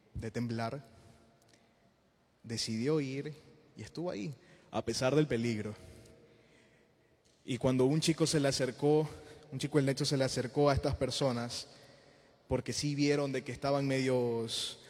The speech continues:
analizándonos cómo estábamos, todos ellos armados, les repito. Y este chico le dice,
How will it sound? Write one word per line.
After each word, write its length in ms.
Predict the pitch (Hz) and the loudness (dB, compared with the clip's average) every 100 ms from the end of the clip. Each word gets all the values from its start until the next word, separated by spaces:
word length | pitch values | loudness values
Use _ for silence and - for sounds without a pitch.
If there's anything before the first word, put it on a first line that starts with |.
| - | -10
analizándonos 880 | 120 127 123 113 143 143 135 135 123 | -4 -4 -2 0 2 2 2 0 -2
cómo 220 | 135 135 | -2 -2
estábamos, 840 | 123 143 143 131 131 127 127 - - - | -2 2 2 2 0 -4 -6 -10 -12 -4
todos 260 | 139 139 135 | 0 2 0
ellos 220 | 139 127 | -2 -2
armados, 360 | 127 135 135 131 | -2 -2 -4 -4
les 140 | 123 | -6
repito. 460 | 123 139 131 123 120 - - - - _ _ _ _ _ _ _ _ _ - | -6 -6 -8 -8 -12 -18 -20 -20 -20 _ _ _ _ _ _ _ _ _ -8
Y 140 | 131 | -4
este 180 | 131 143 | -2 -4
chico 300 | 139 139 139 | -6 -4 -2
le 100 | 127 | -2
dice, 540 | 131 123 143 131 131 | -2 -2 -2 -2 -4